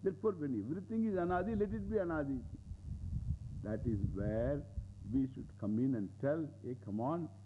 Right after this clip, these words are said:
everything cannot be Anadi." Do you know why everything cannot be Anadi?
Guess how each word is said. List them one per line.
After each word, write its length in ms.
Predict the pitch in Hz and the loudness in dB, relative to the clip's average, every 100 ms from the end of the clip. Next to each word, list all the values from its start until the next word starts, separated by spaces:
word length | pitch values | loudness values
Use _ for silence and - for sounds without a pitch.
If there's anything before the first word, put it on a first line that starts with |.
| - 110 | -6 2
everything 500 | 143 190 214 - 185 151 - | 2 2 -2 -2 -2 -2 -2
cannot 440 | 117 120 196 233 | 2 4 4 2
be 120 | 247 220 | 2 2
Anadi." 380 | 175 143 110 104 - - - - - - | 2 0 -2 -6 -8 -14 -16 -14 -16 -4
Do 120 | 113 | 2
you 20 | 127 | 4
know 140 | 170 | 6
why 220 | 156 170 | 4 4
everything 460 | 185 165 175 160 170 | 4 2 0 0 0
cannot 320 | 165 175 175 | 2 2 2
be 80 | 165 | 2
Anadi? 400 | 165 175 180 196 | 4 4 2 0